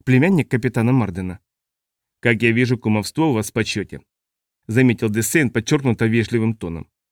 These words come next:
«Я очень любопытен, Джош, ведь это, кажется, вполне целые доски. Почему же вы решили заменить их?» «Чёрт побери,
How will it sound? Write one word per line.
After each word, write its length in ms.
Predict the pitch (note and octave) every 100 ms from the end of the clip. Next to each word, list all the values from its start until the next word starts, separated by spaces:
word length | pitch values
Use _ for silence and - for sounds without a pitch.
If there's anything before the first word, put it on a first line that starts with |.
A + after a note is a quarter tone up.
| _ _ _
«Я 160 | A#2+ A#2+
очень 300 | A#2+ A#2+ A2+
любопытен, 580 | A2+ A#2+ D3 A#2 G2+
Джош, 340 | F#2+ G2 - - _ _ _ -
ведь 200 | A2+ -
это, 200 | A#2 B2
кажется, 400 | B2 A2+ A2 A#2
вполне 360 | - A#2+ A#2 A2+
целые 360 | - C#3+ A2
доски. 400 | G2 F#2+ - - - _ _ _
Почему 340 | A2+ - C3+ D#3+
же 120 | C3
вы 100 | A#2
решили 360 | A2+ - A#2
заменить 520 | A2 A#2 B2 A2 F2+ C#2+
их?» 160 | - _ _ _ _ _ _
«Чёрт 260 | - C#4 -
побери, 400 | C#4+ A#3 A2 F2+